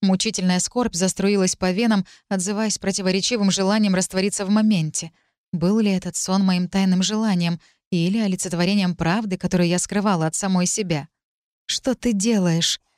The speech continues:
спросила я, пристально разглядывая мужчину, в которого меня угораздило влюбиться. «Как долго я буду вспоминать тебя?» Перенимая мои оковы на себя, ответил Леон вопросом на вопрос.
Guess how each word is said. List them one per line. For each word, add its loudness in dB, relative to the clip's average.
спросила -4
я, -2
пристально 0
разглядывая 0
мужчину, 0
в -6
которого 0
меня 2
угораздило 0
влюбиться. -2
«Как -6
долго 2
я 0
буду -4
вспоминать 0
тебя?» -6
Перенимая 2
мои 0
оковы -2
на 0
себя, -2
ответил -2
Леон 2
вопросом -2
на 2
вопрос. -2